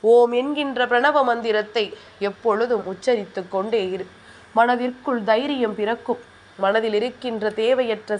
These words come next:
சிந்தனைகள் எல்லாம் உன்னை விட்டு விலகும். உன்னுடைய மனது என்ன நினைத்தாலும் சரி, அதை சரியாக நீ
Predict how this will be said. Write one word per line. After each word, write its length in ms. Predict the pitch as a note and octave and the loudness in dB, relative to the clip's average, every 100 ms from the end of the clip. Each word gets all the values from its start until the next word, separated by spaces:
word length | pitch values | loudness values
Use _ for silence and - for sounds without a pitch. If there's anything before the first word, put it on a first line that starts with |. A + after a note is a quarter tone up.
| A3 | -6
சிந்தனைகள் 500 | A#3+ C4+ B3 G#3+ G3+ | -4 0 0 -2 -4
எல்லாம் 320 | G3+ A#3 G#3 F#3+ | -2 2 2 0
உன்னை 200 | G#3 B3+ G#3+ | -4 -2 -4
விட்டு 300 | F#3+ - G3 | -6 -8 -6
விலகும். 380 | G3 A#3 A3 - - - - - - - - - - - - - - B3 | -2 -2 -4 -12 -20 -20 -20 -20 -20 -20 -20 -20 -20 -20 -18 -14 2 4
உன்னுடைய 380 | B3 A#3 A#3+ A#3 | 6 6 4 4
மனது 320 | A3+ B3 C#4+ B3 A#3 | 4 4 2 2 2
என்ன 120 | C#4+ | 2
நினைத்தாலும் 720 | D4 B3+ B3 B3+ A#3+ A3+ G#3+ G#3 | 2 2 0 4 4 4 0 -2
சரி, 180 | A3 A3 - - - - - - - - - - G3+ | -2 -4 -8 -20 -20 -20 -20 -20 -20 -20 -20 0 2
அதை 160 | G#3+ A3 A3 | 2 2 2
சரியாக 560 | A3 A3+ A3+ B3+ B3+ | 2 4 6 6 2
நீ 120 | A3 | -4